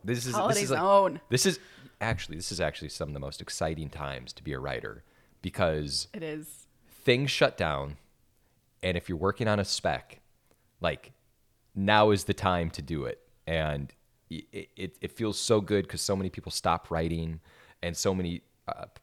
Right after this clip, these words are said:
Speaker 1: like, people ju-, like, Hollywood just sh-, shuts down. So now this is, like,
Speaker 2: Yeah.
Speaker 1: a great time to do stuff.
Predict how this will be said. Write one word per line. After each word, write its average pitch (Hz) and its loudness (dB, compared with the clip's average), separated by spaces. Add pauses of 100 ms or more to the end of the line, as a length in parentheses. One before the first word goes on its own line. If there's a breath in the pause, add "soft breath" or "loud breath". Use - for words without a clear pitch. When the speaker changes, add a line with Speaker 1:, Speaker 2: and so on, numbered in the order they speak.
(220)
Speaker 1:
like, 101 0
people - 0
ju-, 98 -2
like, 95 0
Hollywood 113 0
just 92 -2
sh-, - -10
shuts - -6
down. 117 2
So - -2
now 98 6
this 98 0
is, 98 2
like, 92 6
Speaker 2:
Yeah. - 4
Speaker 1:
a - 0
great 95 2
time 87 2
to 82 -4
do 92 -6
stuff. - -10